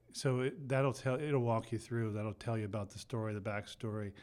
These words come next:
And, but you might enjoy finding, you'll find my podcast on that site under resources. So you hit resources and then you hit podcast. You'll see all my podcasts. The, the, the podcast that I mentioned is number five.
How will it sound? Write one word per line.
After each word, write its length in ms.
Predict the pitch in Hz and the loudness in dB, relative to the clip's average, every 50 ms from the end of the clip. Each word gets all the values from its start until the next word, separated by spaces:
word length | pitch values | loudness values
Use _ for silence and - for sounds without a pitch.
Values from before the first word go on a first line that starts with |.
| - - - - - - - - _ - | -20 -20 -20 -20 -20 -20 -20 -14 _ -2
And, 140 | 120 117 110 | -2 0 2
but 240 | 117 120 120 - | 0 0 0 0
you 80 | - 131 | 2 4
might 320 | 127 131 131 139 151 - | 4 6 6 4 2 2
enjoy 580 | - 135 127 123 113 120 120 123 123 123 123 127 123 | 2 2 2 2 2 2 2 2 4 4 2 2 0
finding, 520 | - - - 123 120 120 113 117 113 120 - | -4 -2 0 2 2 2 2 2 2 0 0
you'll 240 | - 131 123 123 117 | 0 0 2 2 0
find 340 | 117 - - 139 147 156 147 | 0 2 4 4 6 6 6
my 140 | 139 120 107 | 4 4 2
podcast 760 | - - - 131 135 147 139 - - 117 107 104 - - 147 | 0 -2 0 2 2 2 2 -2 -2 -2 -2 -2 -6 -6 -6
on 200 | 117 117 113 110 | -4 -4 -2 -2
that 200 | 104 101 101 98 | -4 -4 -6 -8
site 380 | - - - 104 98 98 98 113 - 285 170 | -10 -8 -6 -6 -6 -6 -8 -10 -10 -6 -4
under 240 | 127 120 117 117 104 | -2 0 0 0 0
resources. 800 | 101 110 117 117 120 - - 110 101 98 - - 110 113 117 - | 2 2 0 0 0 -2 -4 -4 -4 -6 -8 -8 -8 -8 -6 -6
So 120 | - 123 | -6 -4
you 80 | 107 101 | -4 -4
hit 160 | 104 110 117 147 | -4 -6 -6 -6
resources 720 | 120 113 123 123 117 - 120 117 110 104 - - 113 107 107 | -2 0 0 0 0 -2 -2 -2 -2 -4 -4 -6 -6 -4 -4
and 60 | 110 | -4
then 60 | 107 110 | -4 -2
you 60 | 107 | -2
hit 180 | 104 110 107 | -4 -4 -6
podcast. 640 | - - 104 107 113 110 - - 104 101 101 - - | -6 -6 -4 -4 -6 -6 -6 -8 -8 -8 -10 -10 -10
You'll 80 | 110 | -10
see 240 | 104 - - 127 113 | -8 -6 -4 -2 0
all 140 | 117 120 123 | 0 2 2
my 140 | 120 117 113 | 2 0 0
podcasts. 600 | 117 - - 113 113 110 - 110 104 101 - - - - - - - - - - - - - - - _ - | -2 -4 -4 -4 -4 -4 -6 -6 -6 -8 -8 -10 -12 -14 -12 -14 -14 -16 -16 -18 -18 -20 -20 -20 -14 _ -4
The, 320 | 131 113 123 120 120 113 113 | -2 0 2 2 2 2 0
the, 200 | 110 113 117 123 - | 0 0 -2 -2 -2
the 100 | - 131 | -4 -6
podcast 460 | 117 - 135 139 143 - 156 147 123 | -2 2 4 4 4 4 4 2 4
that 80 | 127 139 | 4 4
I 60 | 123 | 4
mentioned 480 | 117 120 120 120 127 123 - 143 135 117 | 4 4 6 4 4 2 2 2 2 2
is 160 | 113 107 104 | 2 2 2
number 420 | 117 117 117 110 110 113 104 107 | 2 2 2 2 0 0 -2 -2
five. 640 | 107 - - - 131 110 110 113 104 101 98 98 104 | -4 -6 -2 0 0 0 2 0 -2 -2 -4 -4 -6